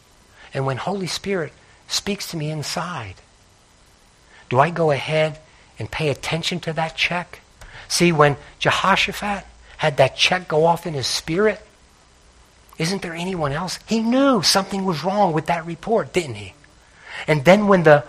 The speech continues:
prophet pronounces what he, "This is what the Lord is saying,"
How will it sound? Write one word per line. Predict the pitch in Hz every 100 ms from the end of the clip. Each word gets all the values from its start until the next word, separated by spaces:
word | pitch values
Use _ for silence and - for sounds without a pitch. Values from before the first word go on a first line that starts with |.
| -
prophet | - 185 202 - 127 - - - -
pronounces | - 143 160 - 143
what | 139 117
he, | 143 - - _ - - - - - - -
"This | 127 127
is | 139
what | 139 156
the | 151
Lord | 147 156
is | 139
saying," | - 190 147